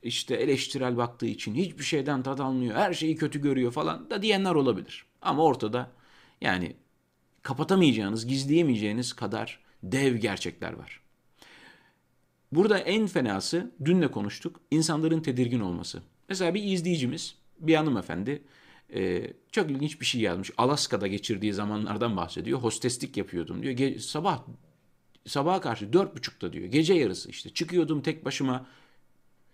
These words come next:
Kendimi o kadar güvende hissediyordum ki diyor. "Hiçbir şey gelmeyeceğini biliyordum başıma." diyor yani. Türkiye'de hiç kimse kendini güvende hissedemiyor. Hiç kimse.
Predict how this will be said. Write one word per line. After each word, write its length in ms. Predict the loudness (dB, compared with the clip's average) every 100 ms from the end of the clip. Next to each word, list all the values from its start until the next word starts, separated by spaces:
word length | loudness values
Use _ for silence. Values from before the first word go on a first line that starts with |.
| _ _
Kendimi 320 | 0 4 6 4
o 80 |
kadar 220 | 2 0 0
güvende 380 | 2 2 2
hissediyordum 520 | -2 0 0 2 2 -2
ki 120 | -4
diyor. 180 | -4 -6 -12
"Hiçbir 360 | -20 -16 -10 -2
şey 260 | 2 4 4
gelmeyeceğini 540 | 2 2 0 0 -2
biliyordum 360 | 0 0 -2 -6
başıma." 300 | -8 -10 -10
diyor 140 | -12 -12
yani. 200 | -16 -20 -20 _ _ _ -20 -20 -20 -20 _
Türkiye'de 580 | -4 4 4 6 2 -4 -16 _ _ _ _ _ _ _ _ _ _ _ _ _
hiç 340 | -4 -4 -4
kimse 280 | -4 -2 0
kendini 340 | 0 0 0 0
güvende 340 | 0 2 0
hissedemiyor. 560 | -2 -4 -4 -4 -6 -12 _ _ _ _ _
Hiç 200 | 0 0
kimse. 280 | -6 -8